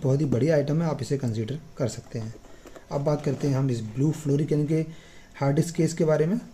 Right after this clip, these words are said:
बाहर जो texture है वो थोड़ा सा इसमें shock proof type का दिया गया है, Space है ताकि आपका जब गिरेगा तो आगे बाहर से भी जो shock है उसको absorb करेगा। यहाँ मिल जाएगी आपको फ्लोरिकन की branding, बाकी totally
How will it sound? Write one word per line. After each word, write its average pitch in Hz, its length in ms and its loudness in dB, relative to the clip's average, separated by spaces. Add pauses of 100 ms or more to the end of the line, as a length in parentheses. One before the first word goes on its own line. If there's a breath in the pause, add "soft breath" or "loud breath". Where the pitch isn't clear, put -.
(480 loud breath)
बाहर 135 220 2
जो 196 100 8
texture 190 360 2
है 196 60 2
वो 202 120 4
थोड़ा 143 220 0
सा 135 200 0 (580 loud breath)
इसमें 143 380 0 (200 loud breath)
shock 156 440 4
proof 143 280 0
type 139 220 2
का 151 120 0
दिया 127 260 4
गया 143 180 4
है, 185 220 0
Space 170 400 2
है 190 80 0
ताकि 147 240 -2
आपका 139 240 -2
जब 135 140 -4
गिरेगा 147 320 0
तो 185 140 -4 (100)
आगे 135 220 0
बाहर 120 300 2
से 139 180 2
भी 143 140 4 (400 loud breath)
जो 120 60 -4
shock 143 360 2
है 180 100 2
उसको 165 280 -2
absorb 120 400 0 (140)
करेगा। 139 320 0 (580 loud breath)
यहाँ 139 140 2
मिल 143 180 4
जाएगी 139 260 4
आपको 131 280 -2
फ्लोरिकन 123 520 -2
की 120 140 -2
branding, 143 500 0
बाकी 123 300 -4
totally 156 440 0